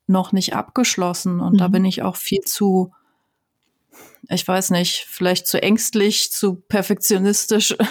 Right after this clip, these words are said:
Speaker 1: <laughs> als dass ich mich als eine Sache positionieren würde. Ähm, also ich weiß, was ich damit erreichen will. Ich will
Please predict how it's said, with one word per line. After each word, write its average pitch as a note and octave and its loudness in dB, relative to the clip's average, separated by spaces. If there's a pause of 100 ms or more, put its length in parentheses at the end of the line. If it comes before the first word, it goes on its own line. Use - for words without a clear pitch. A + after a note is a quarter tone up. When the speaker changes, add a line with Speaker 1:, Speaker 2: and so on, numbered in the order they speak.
(240)
Speaker 1:
<laughs> - -20
als - -2
dass E3+ 0
ich - 0
mich G3 0
als F3+ -2 (640)
eine G3+ 2
Sache F#3 0
positionieren F#3+ 2
würde. F3 2 (960)
Ähm, F3+ 2 (580)
also F3+ -2
ich - 0
weiß, F3+ 0
was G3 0
ich G3+ 0
damit G3 0
erreichen F3+ 0
will. E3+ 0
Ich - -6
will F3 -4